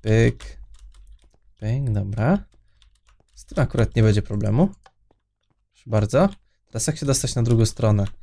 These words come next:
Chyba tym parkurem tutaj. O, proszę. O, proszę. No nie jest to jakiś zbytnio trudny parkur.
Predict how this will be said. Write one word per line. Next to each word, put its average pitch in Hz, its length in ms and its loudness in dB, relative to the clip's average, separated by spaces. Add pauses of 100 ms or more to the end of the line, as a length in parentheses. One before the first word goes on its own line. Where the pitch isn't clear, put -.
(240)
Chyba 113 160 -2
tym 113 140 4
parkurem 107 420 2
tutaj. 107 260 0 (2000)
O, 131 60 -14 (160)
proszę. - 440 -18 (920)
O, 285 80 -16 (100)
proszę. - 440 -12
No 339 80 -6
nie 427 120 -2
jest - 180 2
to 123 60 2
jakiś 110 220 2
zbytnio 113 520 2
trudny 113 380 2
parkur. 123 460 0